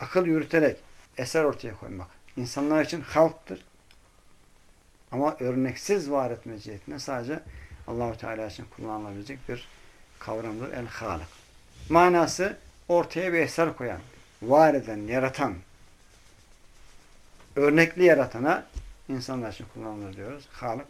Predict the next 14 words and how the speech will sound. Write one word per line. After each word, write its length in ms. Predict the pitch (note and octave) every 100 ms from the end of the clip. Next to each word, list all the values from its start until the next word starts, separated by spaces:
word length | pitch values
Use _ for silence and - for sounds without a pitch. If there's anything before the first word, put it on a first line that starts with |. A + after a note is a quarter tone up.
| -
örneksiz 440 | C3+ C3 B2+ D#3+
yaratana 420 | C#3 A2+ - C#3 E3+ - - - - -
Allah 220 | A#2+ A#2
Azze 200 | G#2+ A2
ve 100 | G2+
Celle 260 | G2+ G2
için 280 | F2+ - - - - - - -
El-Halik 640 | B2+ C3 B2 G#2 F2+ -
diyoruz. 380 | - - - - - - - -
Hallak 520 | - - F3 G#3 F3+
ise 380 | D#3 - G3 - - - - - - _ -
çok 400 | - A#3 A#3+ -
iyi 220 | F3+ E3
yapan, 320 | C#3+ A#2+ G2+